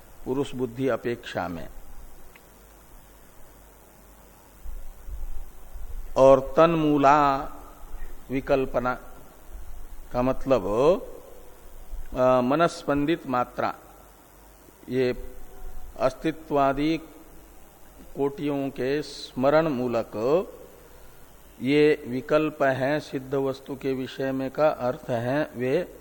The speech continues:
मन का स्पंदन मात्र रूप है, किसी प्रमाण से उत्पन्न हुए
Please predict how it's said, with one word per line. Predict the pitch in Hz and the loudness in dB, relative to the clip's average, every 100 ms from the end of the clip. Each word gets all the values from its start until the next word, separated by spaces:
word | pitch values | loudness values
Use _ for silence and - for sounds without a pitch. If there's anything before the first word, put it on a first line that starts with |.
| 117 | -8
मन | 120 135 | -4 -4
का | 135 107 120 151 | -2 -2 0 -2
स्पंदन | - - 139 143 147 | -6 -8 -6 -4 -2
मात्र | 135 127 - | 0 -2 -2
रूप | 120 104 92 - | -6 -4 -10 -12
है, | 90 - - - - - - - - - - - - - - - - - - | -16 -18 -20 -20 -20 -20 -20 -20 -20 -20 -14 -8 -8 -10 -16 -18 -18 -20 -10
किसी | 135 147 | -4 -4
प्रमाण | - 127 127 139 151 | -2 -2 2 2 0
से | 143 156 160 | 0 -2 -2
उत्पन्न | 123 - - 139 143 | -4 -8 -4 -2 0
हुए | 143 123 110 101 110 | 0 -2 -4 -2 0